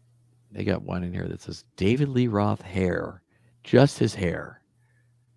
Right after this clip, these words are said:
Let's see what's happened here over the years. So he had the blonde hair in the beginning. Clearly, there was some dye going into that.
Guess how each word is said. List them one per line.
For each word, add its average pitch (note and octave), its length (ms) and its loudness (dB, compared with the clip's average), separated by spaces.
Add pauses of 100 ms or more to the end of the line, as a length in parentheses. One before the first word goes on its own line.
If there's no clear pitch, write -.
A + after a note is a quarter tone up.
(760)
Let's - 140 -20
see - 140 -10
what's - 220 -10
happened - 320 -8
here - 180 -10
over F#2+ 160 -10
the F#2+ 100 -12
years. - 420 -14 (1600)
So - 220 -8
he F#2 140 -2
had F2 240 -2
the F2 800 -4 (300)
blonde B2+ 500 0
hair A2+ 600 0 (280)
in F#2+ 80 -6
the F#2 80 -2
beginning. F#2 600 -6 (120)
Clearly, F#2 600 -2 (200)
there F#2 160 -8
was F2+ 120 -10
some - 180 -16
dye F2 340 -2
going F2 260 -6
into F#2 180 -10
that. F#2+ 380 -8